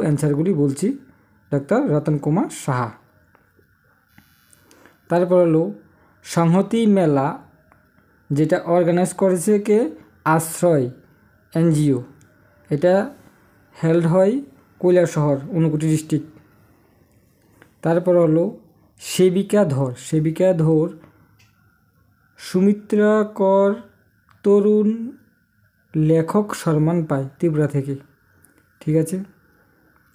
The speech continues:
তারপর হলো আমাদের ত্রিপুরা স্টেটের দীপা কর্মকার সিনিয়র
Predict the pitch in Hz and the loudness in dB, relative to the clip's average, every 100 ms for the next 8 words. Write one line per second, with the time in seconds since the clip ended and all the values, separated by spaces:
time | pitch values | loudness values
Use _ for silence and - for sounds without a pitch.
0 | _ _ _ _ _ _ _ _ - _ | _ _ _ _ _ _ _ _ -20 _
1 | - _ _ _ _ 170 165 165 156 147 | -20 _ _ _ _ -2 0 2 2 0
2 | 190 208 - _ _ _ _ _ _ - | -2 -8 -18 _ _ _ _ _ _ -2
3 | 151 147 160 165 - _ _ - 170 156 | 0 0 0 -2 -10 _ _ -4 -2 0
4 | 156 156 - 139 143 151 - _ _ _ | -2 -2 -4 -2 -2 -4 -8 _ _ _
5 | _ _ - 131 185 196 190 185 190 185 | _ _ -8 -2 0 2 0 2 0 2
6 | 180 165 156 160 208 - _ _ _ _ | -2 -2 0 -2 -4 -14 _ _ _ _
7 | _ _ _ _ - - 180 185 196 | _ _ _ _ -8 0 2 2 2